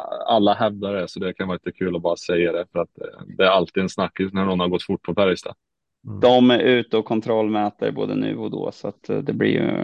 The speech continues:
Speaker 3: ja, jag säger inte fel. Det, Färjestad är ju känd som en jättesnabb bana, har varit i, vadå, tjugo år, minst, liksom. Det var ju dit man åkte för att slå rekord för, ja, tjugo, trettio år sedan.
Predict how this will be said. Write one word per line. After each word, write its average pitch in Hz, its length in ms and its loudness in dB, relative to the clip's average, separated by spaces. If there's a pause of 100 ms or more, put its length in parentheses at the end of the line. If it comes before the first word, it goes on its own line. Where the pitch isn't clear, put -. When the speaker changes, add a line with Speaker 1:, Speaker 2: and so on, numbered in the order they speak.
(1800)
Speaker 3:
ja, 104 300 -4
jag 117 200 2
säger 117 140 2
inte 107 120 0
fel. 107 200 2
Det, - 260 2
Färjestad 123 440 2
är 135 40 2
ju 127 80 -2
känd 113 360 -2
som 104 140 -2
en 107 140 0
jättesnabb 104 680 -4
bana, 101 340 -2
har 107 160 -6
varit 101 460 -4
i, 92 240 -6 (680)
vadå, 110 280 2 (200)
tjugo 98 500 2
år, 120 420 4
minst, 120 440 2
liksom. - 260 -8 (840)
Det 110 80 2
var 110 80 6
ju 110 80 6
dit 113 260 2
man 120 140 6
åkte 110 360 2
för 104 160 0
att 98 60 -2
slå 95 420 2
rekord 107 560 -2
för, 90 440 -4 (220)
ja, 92 260 -8 (140)
tjugo, 98 360 -4
trettio - 280 -4
år 80 140 -4
sedan. - 240 -12